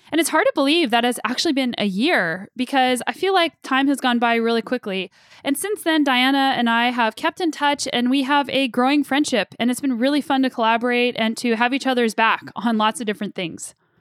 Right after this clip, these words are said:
Diana is the host of the Your Life in Process podcast, which I listen to regularly, and she is the co-author of Act Daily Journal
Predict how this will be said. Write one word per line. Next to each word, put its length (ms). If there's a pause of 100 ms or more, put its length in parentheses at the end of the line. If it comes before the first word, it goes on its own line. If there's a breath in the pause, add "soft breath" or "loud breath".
(560)
Diana 300
is 240
the 120
host 420
of 160
the 100
Your 260
Life 280
in 160
Process 640
podcast, 640
which 320
I 320
listen 220
to 120
regularly, 640
and 160
she 140
is 80
the 80
co-author 640
of 340
Act 340
Daily 260
Journal 460